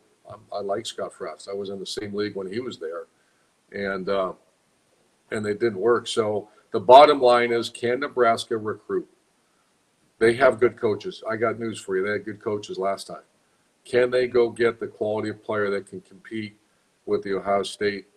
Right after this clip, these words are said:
and the Wolverines and Penn State? And there's one way to evaluate that. It's called the N F L draft. And how do you recruit, uh, how do you eval-,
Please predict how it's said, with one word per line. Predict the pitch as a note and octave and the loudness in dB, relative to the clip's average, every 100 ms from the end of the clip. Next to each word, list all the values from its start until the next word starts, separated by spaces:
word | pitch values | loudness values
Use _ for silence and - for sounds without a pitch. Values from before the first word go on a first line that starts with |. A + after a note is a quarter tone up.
| - | -16
and | G2 | -10
the | |
Wolverines | F#2+ G2 F2+ F#2+ F#2+ F2+ | -2 -2 -2 -6 -6 -8
and | F2+ | -10
Penn | - F#2 | -10 -10
State? | - G2 E2 - _ _ _ - | -10 -10 -10 -12 _ _ _ -8
And | G#2 | -2
there's | G#2 F#2 | -2 0
one | A2+ C3+ C3+ | 4 4 4
way | B2+ C3 | 2 2
to | B2+ | 2
evaluate | A#2+ - A2+ G2 E2 - | 0 2 2 -2 -6 -10
that. | C#2+ _ _ _ _ _ _ _ | -14 _ _ _ _ _ _ _
It's | - | -18
called | - A#2 | -4 -2
the | A2+ | 0
N | A#2 | 0
F | A2+ B2 | 0 0
L | A2 | 0
draft. | G#2+ G#2+ F2+ - - _ _ _ - - - _ _ - - _ _ _ _ - | 0 0 0 -4 -20 _ _ _ -20 -20 -20 _ _ -20 -20 _ _ _ _ -8
And | G#2 G#2 F#2+ | -4 -4 0
how | A#2+ D3 | 4 4
do | |
you | C#3 | 4
recruit, | C3 - C3+ C3 | 2 0 -4 -4
uh, | A2+ | -6
how | G#2 C3 | 2 2
do | |
you | B2+ | 4
eval-, | A#2+ A#2+ | 0 -2